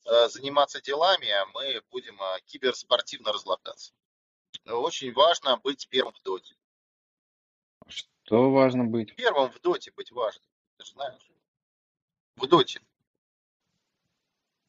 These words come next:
Speaker 2: Часть номер следующая. Звездная дата четырнадцать четыреста тридцать семь.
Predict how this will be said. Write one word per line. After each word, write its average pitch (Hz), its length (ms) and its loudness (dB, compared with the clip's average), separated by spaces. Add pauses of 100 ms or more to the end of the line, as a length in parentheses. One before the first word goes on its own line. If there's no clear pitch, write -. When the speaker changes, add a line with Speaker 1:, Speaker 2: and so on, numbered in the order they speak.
(1800)
Speaker 2:
Часть 117 300 -2
номер 104 260 -2
следующая. - 800 -6 (2000)
Звездная 110 600 4
дата 101 320 4
четырнадцать 104 720 4
четыреста 92 520 -2
тридцать 87 440 -2
семь. - 320 -10